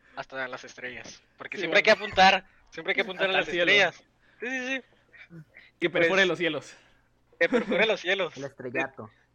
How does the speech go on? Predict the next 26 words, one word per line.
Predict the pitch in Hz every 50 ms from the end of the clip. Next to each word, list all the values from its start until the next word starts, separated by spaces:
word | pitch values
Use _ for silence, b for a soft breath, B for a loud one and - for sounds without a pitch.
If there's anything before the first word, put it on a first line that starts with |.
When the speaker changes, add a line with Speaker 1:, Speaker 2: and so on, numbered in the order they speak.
| _ _
Speaker 1:
Bien | _ 143 156 180 196
decían | 226 233 214 220 220 240 233 226
en, | 196 180 170 165 -
en | 160 160 151
Gurren | 151 170 185 196 180
Lagann, | 151 147 156 143 117 _ _ _ _ _ _ _ _ _
la | - 139 123
verdad. | 123 120 - 104 -
Speaker 2:
Perfecto. | - - - - - - - - - _ _ b b b b b b _ _ _ -
Speaker 1:
No, | 160 190 202
no | 202
es | 190
cierto. | - 190 160 - 147 -
Eh, | - 160 165 165 165 160 156 147
ya, | 185 196 208
la | 202 180 185 180 170
verdad | 170 165 165 175 208
es | 220 214 -
que | - 226 220 208 196 180 165 156 147 101 - 135 - 175 175 160
yo | 165 170
quería | - 202 202 214
participar | 202 208 180 170 160 - 156 151
en | 170 180
este | 175 - 180 -
podcast | - 165 - - 185 185 - -
porque, | 170 156 143 - - 139 131 127 123 117